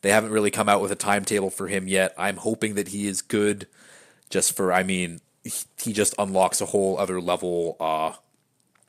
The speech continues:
for this team and for this offense, and also for selfish reasons and fantasy purposes, 'cause I need him back. I need him <laughs> back on my team.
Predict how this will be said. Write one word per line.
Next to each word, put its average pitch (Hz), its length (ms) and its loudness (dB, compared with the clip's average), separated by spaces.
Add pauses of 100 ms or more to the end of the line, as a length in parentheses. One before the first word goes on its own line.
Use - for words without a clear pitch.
(180)
for 104 300 2
this 95 180 0
team 95 280 -4
and 87 80 -10
for 92 240 -4
this 85 200 -4
offense, 85 680 -2
and 80 360 -12 (320)
also 101 300 0
for 123 120 -6
selfish 135 420 2
reasons 78 440 -6
and 90 300 -8
fantasy 120 360 0
purposes, - 480 -10
'cause - 280 -10 (420)
I 101 80 -6
need 117 180 -2
him 107 120 0
back. - 320 -2
I 90 100 -6
need 95 180 -4
him 92 120 -4
<laughs> - 120 -6
back - 160 0
on 90 120 2
my 82 120 0
team. 95 420 -2